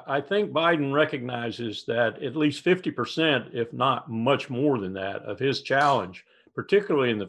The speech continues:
first six months, the first year, if you will, possibly, of his administration is gonna be domestic, not foreign. Setting the foreign policy of the United States back on some sort of even keel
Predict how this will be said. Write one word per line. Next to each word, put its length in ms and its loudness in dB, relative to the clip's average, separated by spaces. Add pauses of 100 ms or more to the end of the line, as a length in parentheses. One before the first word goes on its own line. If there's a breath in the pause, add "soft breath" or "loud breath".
first 260 -4
six 240 -6
months, 480 -4
the 160 -10
first 300 -4
year, 240 2
if 120 -14
you 120 -14
will, 280 -12
possibly, 480 -10 (460 soft breath)
of 80 -2
his 160 -2
administration 640 0
is 80 -6
gonna 180 -2
be 140 -4
domestic, 580 -4
not 300 -4
foreign. 400 -12 (540)
Setting 540 4
the 380 -4
foreign 480 2 (260)
policy 680 0
of 60 -4
the 60 -2
United 300 -2
States 320 -4
back 300 -4
on 120 -6
some 280 -4
sort 260 -6
of 140 -10
even 460 -8
keel 540 -2